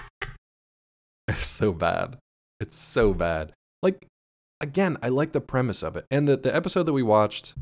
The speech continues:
or at least I did, I need to make sure we watch the same episode. Um,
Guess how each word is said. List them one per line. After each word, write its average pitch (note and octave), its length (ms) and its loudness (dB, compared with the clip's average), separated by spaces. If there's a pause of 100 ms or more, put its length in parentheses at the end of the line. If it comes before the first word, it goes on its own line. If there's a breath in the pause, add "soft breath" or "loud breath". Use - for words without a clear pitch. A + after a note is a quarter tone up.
(440)
or F2+ 100 0
at F2+ 60 2
least G2 240 0
I F#2+ 140 -2
did, E2 300 -4
I F#2 80 -6
need F#2+ 120 -2
to F2+ 60 -4
make F2+ 120 -4
sure A#2 160 2
we G2 80 -2
watch F#2+ 240 0
the G2 100 -8
same F2+ 260 -2
episode. F2+ 400 -4 (260)
Um, F2 380 0